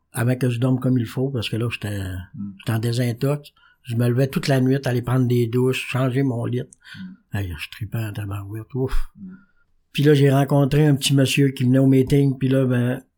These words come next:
Speaker 1: lui, là, moi, je parlais à personne, là. Lui, lui, il me disait, « Jean-Marc, ah ouais, il embarque dans le cercle. » Fait que là, mais je suis avancé. Puis ce monsieur-là, ça a été mon confident. Puis aujourd'hui, euh, c'est encore mon confident aujourd'hui.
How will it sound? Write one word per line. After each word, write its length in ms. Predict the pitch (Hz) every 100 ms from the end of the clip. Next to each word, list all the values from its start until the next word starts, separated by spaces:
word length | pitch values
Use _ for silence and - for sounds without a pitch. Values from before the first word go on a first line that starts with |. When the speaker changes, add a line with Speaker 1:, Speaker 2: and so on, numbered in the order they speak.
| _ _ _ -
Speaker 1:
lui, 280 | 131 147 156
là, 80 | 131
moi, 140 | 127
je 60 | -
parlais 220 | 131 135
à 40 |
personne, 460 | 131 127 - 131 123
là. 120 | 120 120 _ _ _ _ 139
Lui, 140 | 156
lui, 220 | 143 147
il 80 | 135
me 20 |
disait, « 240 | 120 127 135
Jean-Marc, 380 | 143 156 170 _ -
ah 120 | 160
ouais, 160 | 180 180
il 60 |
embarque 300 | 170 175 185
dans 100 | 156
le 60 | 135
cercle. » 360 | - 131 - _ - - - - _ _ _ -
Fait 120 | 127
que 100 | 156
là, 100 | 143
mais 180 | 127 127
je 100 | -
suis 100 | -
avancé. 640 | 135 139 139 131 143 131 - _ _ _ _
Puis 140 | -
ce 120 | - 143
monsieur-là, 420 | 135 147 139 147
ça 100 | 139
a 20 |
été 160 | 123 135
mon 160 | 127
confident. 460 | 123 131 - 123 156
Puis 120 | 156
aujourd'hui, 480 | 135 139 139 170 147
euh, 200 | 117 113 _ _ _ _ _
c'est 180 | - -
encore 220 | - 147
mon 120 | 143 127
confident 480 | 127 127 127 127
aujourd'hui. 560 | 127 120 110 113 120